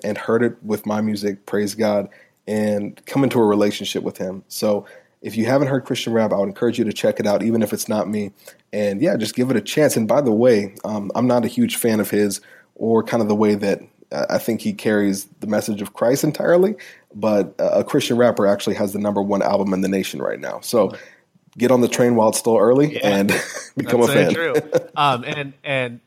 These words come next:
Speaker 2: <laughs> let me tell you, um, I actually never got the chance to tell you this, but when I met you back in Arizona,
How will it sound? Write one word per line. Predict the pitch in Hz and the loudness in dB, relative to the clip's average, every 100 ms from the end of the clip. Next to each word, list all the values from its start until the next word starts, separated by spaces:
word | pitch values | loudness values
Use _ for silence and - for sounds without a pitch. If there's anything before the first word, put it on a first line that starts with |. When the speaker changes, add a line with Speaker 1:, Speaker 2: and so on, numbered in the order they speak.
| - - - | -16 -16 -12
Speaker 2:
<laughs> | 180 - 226 - | -10 -6 -8 -8
let | 180 165 | -4 -2
me | 185 | -2
tell | 156 160 | -2 -2
you, | 165 147 131 | 0 0 -2
um, | 107 127 123 110 110 107 _ _ _ _ - | -4 -2 0 -2 -6 -16 _ _ _ _ -4
I | 139 | -4
actually | 156 147 151 131 | -2 -4 -4 -6
never | 127 131 | -4 -4
got | 123 | -4
the | 117 | -6
chance | - 120 - | -6 -6 -8
to | |
tell | 110 117 | -8 -6
you | 113 | -6
this, | 104 101 | -8 -12
but | 107 | -10
when | 120 | -6
I | 127 | -4
met | 117 113 | -4 -8
you | 110 | -10
back | 101 107 | -12 -12
in | 107 | -10
Arizona, | 107 104 107 107 101 | -10 -8 -6 -6 -8